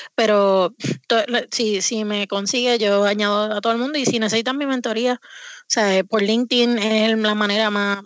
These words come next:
más fácil para mí de mantenerlo todo organizado, pero, eh, si necesitas palabras de encouragement, si necesitas lo que sea,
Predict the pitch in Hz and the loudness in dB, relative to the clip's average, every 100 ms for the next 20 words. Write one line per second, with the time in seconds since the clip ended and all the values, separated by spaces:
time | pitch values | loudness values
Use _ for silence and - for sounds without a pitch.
0 | 202 208 180 160 226 226 - 208 196 202 | -12 -10 -8 -4 -2 -4 -4 -4 -2 -2
1 | 208 190 202 196 202 208 214 220 220 240 | -2 -4 -2 0 2 2 2 0 -2 -2
2 | 262 233 208 196 185 180 180 - - - | 0 0 0 -2 -2 -4 -6 -12 -20 -20
3 | - 226 208 208 196 190 - 214 196 190 | -6 -2 2 2 2 2 0 0 0 0
4 | 233 240 233 226 - 214 196 208 220 214 | 0 2 0 -2 -4 -2 0 2 0 0
5 | 220 208 214 220 214 - 208 214 214 214 | -2 -2 -2 -2 -2 -4 -2 -2 -4 -2
6 | 220 196 196 185 196 214 214 214 214 202 | -2 -2 -2 -2 0 0 2 0 -2 -6
7 | - - - - 220 208 240 233 190 | -12 -20 -20 -4 -2 0 0 -2 -4